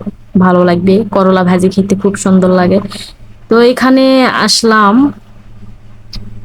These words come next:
এখানে এসে দেখি আমার এই চাচার খুব বিজি। আমার আপু একটু আলু নেবে, ছোট ছোট আলু। তো অবশেষে আলুটা চাচা দিতেছে। তো যাই হোক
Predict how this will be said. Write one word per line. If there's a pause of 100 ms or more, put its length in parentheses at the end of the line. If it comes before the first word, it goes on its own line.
(960)
এখানে
এসে
দেখি
আমার
এই
চাচার (140)
খুব (120)
বিজি। (160)
আমার
আপু
একটু (120)
আলু
নেবে,
ছোট
ছোট
আলু। (920)
তো
অবশেষে
আলুটা
চাচা
দিতেছে। (580)
তো
যাই
হোক